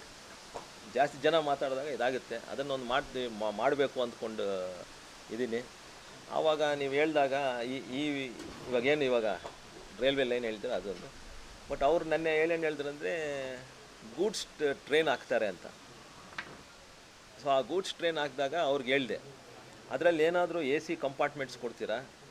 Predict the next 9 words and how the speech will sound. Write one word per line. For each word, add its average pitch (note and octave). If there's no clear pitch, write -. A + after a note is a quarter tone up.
ಈ C#3
ಟೊಮೆಟೊ E3
ಟ್ರಾನ್ಸ್‌ಪೋರ್ಟ್ D3
ಮಾಡೋಕ್ಕೆ? A2
Because C3+
when C3+
it C#3+
is A2
goods, D3